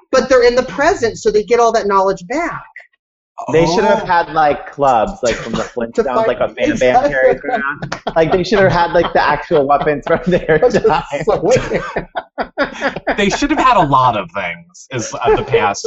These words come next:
Speaker 3: should have. Um, but whatever. Now, Jesse and James, I'm interested to get your viewpoint on this.
Speaker 2: Yes.
Speaker 3: Jesse comes up. It's kind of the heat of the moment. They're clearly battling. He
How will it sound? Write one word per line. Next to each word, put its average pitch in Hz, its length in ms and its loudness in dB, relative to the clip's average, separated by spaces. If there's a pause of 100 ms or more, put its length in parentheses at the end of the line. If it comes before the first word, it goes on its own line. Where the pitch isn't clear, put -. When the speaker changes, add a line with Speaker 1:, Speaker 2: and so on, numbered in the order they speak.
(140)
Speaker 3:
should 104 200 -4
have. 87 380 0 (540)
Um, 185 560 2 (280)
but 220 280 -2
whatever. 202 340 0 (320)
Now, 233 380 0 (200)
Jesse 127 1000 -2
and 151 200 0
James, 160 440 0
I'm 160 180 2
interested 196 420 -6
to 135 120 -8
get 139 180 -4
your 147 260 0
viewpoint 110 520 -6
on 101 180 -2
this. 95 420 -4 (140)
Speaker 2:
Yes. 98 300 -4 (420)
Speaker 3:
Jesse 202 960 -2
comes 196 400 -2
up. 160 240 2 (120)
It's 123 180 -10
kind 180 320 -2
of 220 80 -4
the 208 60 -6
heat 202 220 -8
of 190 80 -6
the 185 80 -2
moment. 165 480 0 (200)
They're 123 220 -4
clearly 202 500 -2
battling. 147 760 2 (300)
He 226 320 -6